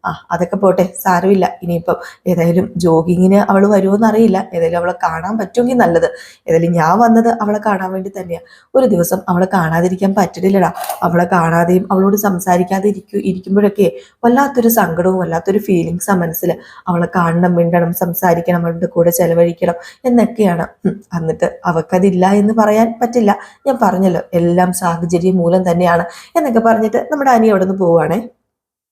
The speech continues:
പിന്നെ കാണിക്കുന്ന സീൻ എന്ന് പറഞ്ഞിട്ടുണ്ടെങ്കിൽ നമ്മുടെ ചന്തുമോളും ആദർശും നയനയും കൂടെ സംസാരിച്ചുകൊണ്ടിരിക്കുകയാണ്. അപ്പൊ കുട്ടീനെ ഇങ്ങനെ കൊഞ്ചിച്ചോണ്ടൊക്കെ ഇരിക്കുന്നു. കുട്ടിക്ക് ഓണക്കോടി എടുക്കുന്ന കാര്യം, ഓണം എത്താറായല്ലോ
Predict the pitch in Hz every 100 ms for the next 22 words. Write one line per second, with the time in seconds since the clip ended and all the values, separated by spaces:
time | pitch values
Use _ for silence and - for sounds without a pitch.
0 | _ _ _ _ _ 208 180 180 190 196
1 | 214 214 226 208 220 208 214 214 208 214
2 | 208 208 - - _ 202 208 208 226 214
3 | 190 214 220 202 220 226 196 196 208 208
4 | 220 226 202 220 214 208 226 220 220 226
5 | 233 226 208 196 165 - - - 233 247
6 | 247 240 247 247 233 233 226 214 220 226
7 | 214 220 202 196 202 202 202 196 196 202
8 | 196 196 190 202 208 190 190 202 196 196
9 | 208 196 196 202 196 196 196 190 196 202
10 | 190 196 196